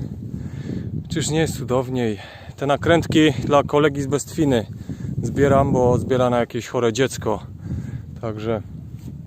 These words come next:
będzie na bieżąco, tam jakiś już woreczek jest, może nie za wielki. Pamiętajcie, kochani, nigdy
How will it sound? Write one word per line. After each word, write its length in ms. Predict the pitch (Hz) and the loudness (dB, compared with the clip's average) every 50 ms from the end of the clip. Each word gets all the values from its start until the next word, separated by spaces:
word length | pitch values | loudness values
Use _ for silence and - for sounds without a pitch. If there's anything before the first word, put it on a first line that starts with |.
| - - - - - - - - | -16 -14 -14 -12 -10 -10 -8 -4
będzie 340 | 120 110 117 120 117 110 117 | -2 2 2 2 4 4 4
na 100 | 113 110 | 2 2
bieżąco, 500 | 104 117 107 98 120 120 113 - - 113 | 2 2 2 2 2 0 0 -2 -2 -2
tam 160 | 101 110 110 | -2 -2 -2
jakiś 260 | 107 101 - 117 107 | -2 -4 -4 -6 -8
już 160 | 107 110 107 101 | -8 -8 -8 -6
woreczek 460 | 101 107 104 110 101 - 104 95 - | -6 -4 -4 -4 -4 -4 -4 -4 -2
jest, 300 | 113 120 120 113 101 113 | -2 -2 -2 -2 -4 -4
może 320 | 107 104 110 107 101 101 | -4 -2 -2 -4 -4 -4
nie 120 | 101 101 92 | -6 -6 -6
za 120 | 98 95 | -6 -4
wielki. 460 | 104 123 120 113 - - 120 110 104 - - - - - - - - - - - - - - - - - - - - - | -2 -2 -4 -4 -4 -4 -4 -4 -4 -6 -12 -20 -20 -20 -20 -20 -20 -20 -20 -20 -20 -20 -20 -20 -20 -20 -20 -20 -2 4
Pamiętajcie, 600 | - 170 175 175 175 151 175 180 175 165 - 151 | 6 6 8 8 6 6 6 6 6 4 2 2
kochani, 440 | 123 151 131 135 135 131 123 113 107 - - - - - - | 4 4 6 6 6 4 4 2 0 -2 -4 -6 -6 -4 0
nigdy 520 | 160 180 175 151 151 147 170 175 170 151 | 2 2 2 2 4 6 8 8 8 6